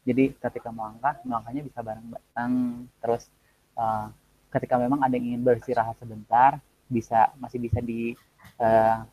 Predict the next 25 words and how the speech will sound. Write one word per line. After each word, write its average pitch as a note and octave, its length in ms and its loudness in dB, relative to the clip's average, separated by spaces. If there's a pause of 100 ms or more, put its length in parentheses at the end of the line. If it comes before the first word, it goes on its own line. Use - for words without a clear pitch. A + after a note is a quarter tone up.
suruh A#2 220 0
istirahat A2+ 400 -4
dulu. B2+ 560 4 (720)
Sedangkan A#2+ 340 -2
yang B2 220 0
bisa B2+ 160 -2
masih B2 320 0
mau A2+ 240 -8
ngelaju, A2 480 -4
nanti B2 320 -4
tinggal A#2 320 -6
nyusul, B2 640 0
tinggal A2+ 160 -6
mengejar G#2+ 400 -14
lagi A#2+ 400 -14
dan A2+ 180 -18
lain A2 140 -20
sebagainya. A#2 580 -6 (380)
Tuh, G#2+ 320 -2 (240)
tuh. D#3 640 8
Jadi C#3 400 -2 (320)
menurut B2 240 2
gue D3+ 160 8
sebenarnya E3+ 240 -4
bukan, C3+ 280 -2